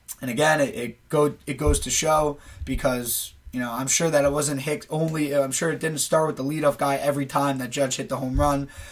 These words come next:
Uh, but the guys at the bottom of the lineup weren't even able to step up and get themselves on base, uh, for Judge. Obviously, in the first inning, it, it was only, you know, he hit it, did it in the second, in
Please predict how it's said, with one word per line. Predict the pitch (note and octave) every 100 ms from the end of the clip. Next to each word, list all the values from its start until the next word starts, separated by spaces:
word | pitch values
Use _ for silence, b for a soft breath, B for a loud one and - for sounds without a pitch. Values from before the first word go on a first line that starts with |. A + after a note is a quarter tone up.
| B -
Uh, | C3
but | B2+ C#3
the | C#3
guys | D3 D3 C#3
at |
the | C3+
bottom | C3 D3 D3 C#3+
of | C3+
the |
lineup | C#3 C3+ B2+
weren't | C3+ C#3+ C#3
even | C#3 C3+
able | C3+ C3+ B2+
to |
step | B2 - C#3+ C#3
up | C3+ C3
and | B2+ A#2+ B2
get | C#3+
themselves | C#3 C3 C#3 C3+ C3+
on | B2+
base, | C#3 C3+ A2+ - B B B
uh, | C3 C3
for | - A#2+
Judge. | C3+ C3 A#2
Obviously, | C3 B2+ B2+ B2+
in | A#2+
the |
first | A#2+ C#3+ C3 -
inning, | A#2+ A#2+
it, | A#2+ B2
it | -
was | C3
only, | B2+ A#2+ A#2 A2 - _ -
you |
know, | A2+ A2
he | A#2 A#2
hit | A#2
it, | G2 -
did | B2+
it | A2+
in | A#2+
the | A#2+
second, | - A#2 - B2
in | A2